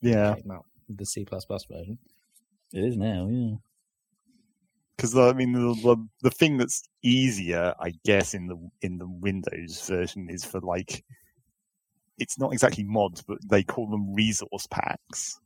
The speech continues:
Speaker 1: which isn't just
Speaker 3: Hmm.
Speaker 1: skins. It's like it can actually sort of alter the game in some ways, just not as much as mods. But it's mainly sort of skin-based. Yeah, that's where you'll find all the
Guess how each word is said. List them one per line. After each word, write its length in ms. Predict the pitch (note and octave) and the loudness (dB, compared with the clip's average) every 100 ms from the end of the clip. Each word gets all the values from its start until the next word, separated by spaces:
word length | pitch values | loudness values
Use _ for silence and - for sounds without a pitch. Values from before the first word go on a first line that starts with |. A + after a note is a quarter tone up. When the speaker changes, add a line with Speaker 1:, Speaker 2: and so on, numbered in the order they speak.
| _ _ _ | _ _ _
Speaker 1:
which 160 | A#2+ G#2+ | -4 2
isn't 240 | B2 C3 | 2 4
just 200 | A#2 G#2 | 4 6
Speaker 3:
Hmm. 60 | - | 6
Speaker 1:
skins. 440 | - A#2+ F2 F2 | 8 6 6 -4
It's 160 | - - | -8 -2
like 140 | G2 | -2
it 100 | - | -2
can 180 | - G#2 | 0 2
actually 300 | F#2 - G2 | 2 0 -6
sort 240 | F2+ G2+ F#2+ | -6 -6 -8
of 80 | G2 | -8
alter 420 | F#2+ F#2+ - F2+ F2+ _ - | -8 -6 -4 -4 -6 _ -6
the 80 | |
game 300 | - G#2 F#2+ | 2 4 4
in 120 | F2+ F2+ | -2 -4
some 300 | - G2 F#2 | 0 0 -2
ways, 600 | - B1+ - A2 - - _ | -6 -6 -8 -8 -8 -10 _
just 220 | G2 - | -6 -4
not 200 | F#2+ F#2 _ _ _ _ | -6 -8 _ _ _ _
as 300 | G2+ G2 - | 6 6 4
much 300 | F#2 - - | -4 -4 -6
as 120 | A#1+ | -10
mods. 520 | - - C2+ F#2+ - - _ _ _ _ _ _ _ _ _ _ _ | -10 -14 -16 -10 -10 -10 _ _ _ _ _ _ _ _ _ _ _
But 80 | G#2 | -4
it's 140 | - | 2
mainly 320 | A2+ G2+ E2+ | 2 2 0
sort 220 | - G2 | -6 -8
of 60 | E2 | -6
skin-based. 720 | - F#2+ F2 - - - - | -4 -4 -6 -8 -10 -10 -10
Yeah, 60 | F2 | -6
that's 160 | - | -6
where 100 | - | -6
you'll 120 | F2 F2 | -8 -6
find 260 | G2 F2 | -6 -6
all 120 | F2 | -10
the 120 | F2 | -16